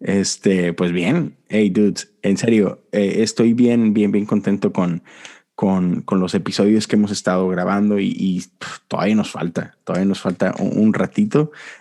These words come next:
Este, no sé, a lo mejor un par, un par más. Este, pero por lo pronto, el tema que vamos a tocar hoy, este, nos metemos ahora sí que a, a lo que es parte de la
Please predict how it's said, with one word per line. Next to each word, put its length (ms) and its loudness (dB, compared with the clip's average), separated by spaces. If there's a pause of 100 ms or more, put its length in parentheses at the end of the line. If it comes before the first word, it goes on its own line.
Este, 760 0
no 100 0
sé, 180 -2
a 60 -2
lo 80 -2
mejor 240 0
un 140 0
par, 360 -2
un 180 -4
par 180 0
más. 360 -2 (380)
Este, 340 -2
pero 220 0
por 140 0
lo 100 0
pronto, 480 0
el 260 -4
tema 280 2
que 80 -8
vamos 200 -2
a 40 -6
tocar 280 -4
hoy, 280 -2 (420)
este, 400 -2
nos 180 2
metemos 460 0
ahora 220 0
sí 160 -2
que 480 0 (420)
a, 480 -2 (280)
a 80 0
lo 200 0
que 240 2
es 320 -4 (140)
parte 360 0
de 120 2
la 600 -4